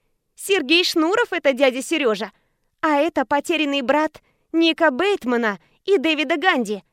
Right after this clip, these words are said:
Разве мужчины под сорок не должны выглядеть толстыми и старыми? Откуда эти широкие плечи и синий, пробирающий до костей взгляд?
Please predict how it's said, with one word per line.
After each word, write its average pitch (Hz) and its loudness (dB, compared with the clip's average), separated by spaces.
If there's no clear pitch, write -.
Разве 311 2
мужчины 294 0
под 294 -4
сорок 320 2
не 294 0
должны 277 2
выглядеть 269 -4
толстыми 294 -4
и 302 -4
старыми? 226 -2
Откуда 392 -2
эти 285 -2
широкие 302 -2
плечи 262 -4
и 320 0
синий, 294 -2
пробирающий 277 2
до 269 2
костей 277 -2
взгляд? 254 -4